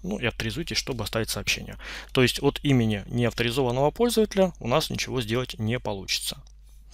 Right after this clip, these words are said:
Это логично, в принципе. Хорошо. Э, значит, глазами хакера мы взглянули. Э, общий смысл,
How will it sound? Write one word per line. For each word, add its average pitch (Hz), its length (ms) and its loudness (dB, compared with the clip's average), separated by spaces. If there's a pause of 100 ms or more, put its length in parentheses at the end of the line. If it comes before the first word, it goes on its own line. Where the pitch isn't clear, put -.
(420)
Это 110 180 -2
логично, 101 420 -4
в - 40 -16
принципе. - 400 -8 (2500)
Хорошо. 175 720 6 (380)
Э, 117 500 2
значит, 156 380 6 (260)
глазами 160 360 8
хакера 135 360 4
мы 131 160 4
взглянули. 175 640 8
Э, 113 300 -2
общий 131 280 4
смысл, - 720 4